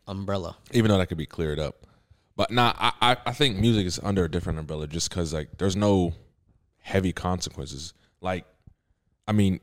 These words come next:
Speaker 2: if we hear a song from an artist, but it's A I, people might, you know, assume that was a real artist. It comes out, turns out it was A I, but there's no real consequences behind that. But I don't think, I mean, eh,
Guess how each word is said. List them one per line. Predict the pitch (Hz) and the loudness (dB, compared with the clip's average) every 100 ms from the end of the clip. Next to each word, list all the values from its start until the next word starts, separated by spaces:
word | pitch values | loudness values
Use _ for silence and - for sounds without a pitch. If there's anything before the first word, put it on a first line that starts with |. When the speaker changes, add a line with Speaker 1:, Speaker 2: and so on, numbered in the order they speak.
| _ | _
Speaker 2:
if | 104 - | -2 4
we | 110 | 6
hear | 117 107 | 6 6
a | |
song | - 104 98 | 6 2 2
from | 95 90 | 0 -4
an | |
artist, | 80 98 101 98 - - - - | 0 0 0 -2 -8 -12 -20 -8
but | 90 | -6
it's | 87 - | -4 0
A | 98 | 2
I, | 95 92 80 78 - _ _ _ _ _ _ - _ _ - | 4 2 0 -2 -10 _ _ _ _ _ _ -20 _ _ -6
people | 117 110 | -2 0
might, | 95 95 87 _ | 2 0 0 _
you | 110 | -2
know, | 95 78 - - | 0 -2 -4 -6
assume | 95 - 101 | -4 0 0
that | 92 | 2
was | 87 | 0
a | 82 | 0
real | 87 | 2
artist. | 80 90 87 82 - | 2 2 0 -4 -8
It | - | -10
comes | - 90 87 | -6 -4 -2
out, | 85 - - _ | -2 -6 -18 _
turns | 107 110 101 | 2 4 6
out | 98 | 4
it | 85 | 4
was | 85 76 | 0 -2
A | 69 87 | 0 0
I, | 87 87 87 - _ _ | 2 0 -2 -8 _ _
but | 95 | -2
there's | 110 | 0
no | 113 | 2
real | 101 | 0
consequences | 90 104 98 - 87 76 73 | 0 0 0 0 -4 -4 -4
behind | 73 78 71 | -4 -4 -6
that. | 69 - _ _ _ _ _ | -12 -16 _ _ _ _ _
But | 98 95 85 _ _ _ _ _ - - _ _ _ - - _ - | 2 2 0 _ _ _ _ _ -20 -20 _ _ _ -20 -20 _ 2
I | 120 | 6
don't | 147 | 8
think, | 135 135 - _ _ _ _ 98 | 6 4 -2 _ _ _ _ 2
I | 117 | 4
mean, | 127 117 110 - _ - | 6 4 0 -8 _ -4
eh, | 71 | -4